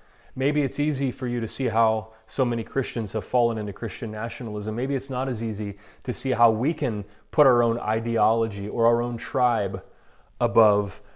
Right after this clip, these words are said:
God. We live in a country bombarded with propaganda, in which the fairness doctrine was struck down in nineteen eighty-seven, and since then we have cable, quote-unquote, news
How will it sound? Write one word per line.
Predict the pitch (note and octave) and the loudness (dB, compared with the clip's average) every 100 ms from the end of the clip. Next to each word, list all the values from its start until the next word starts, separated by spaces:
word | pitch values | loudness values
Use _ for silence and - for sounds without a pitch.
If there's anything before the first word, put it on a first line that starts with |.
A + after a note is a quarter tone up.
| - - | -20 -8
God. | A2+ G#2+ G2+ | 4 6 6
We | A2 C#3+ | 2 0
live | D3+ | 0
in | C#3 | -2
a | |
country | - D3 C3+ C#3 | -2 -4 -2 -2
bombarded | A2+ A#2+ A#2 A2+ B2+ B2 | 2 2 4 2 2 -2
with | A#2 | -4
propaganda, | - B2 B2 A2 A2 F#2 - _ _ _ _ _ _ _ _ _ _ - | -2 -2 -2 -6 -4 -6 -8 _ _ _ _ _ _ _ _ _ _ -10
in | B2 | -4
which | B2+ - | -4 -2
the | A#2 | 0
fairness | C#3 C3 C3+ - | 4 4 2 2
doctrine | C#3+ C3 D3 C#3 | 2 2 -2 -6
was | A2+ | -6
struck | - C#3+ B2+ | -4 -2 -2
down | C#3 C3 | -2 -2
in | B2 | -4
nineteen | B2+ C3+ B2+ | -6 -6 -6
eighty-seven, | B2 - C3 B2+ | -4 -2 0 0
and | A2 | -6
since | - C3+ - | -4 -6 -4
then | C#3 C3 C3 | -4 -4 -4
we | B2+ | -4
have | A#2 A#2 | -4 -4
cable, | - C#3 B2+ | -4 -4 -4
quote-unquote, | - C#3 B2 - A#2+ | -4 -2 -2 -2 -2
news | B2+ B2+ C3 C3+ C3 | -2 0 0 -2 -4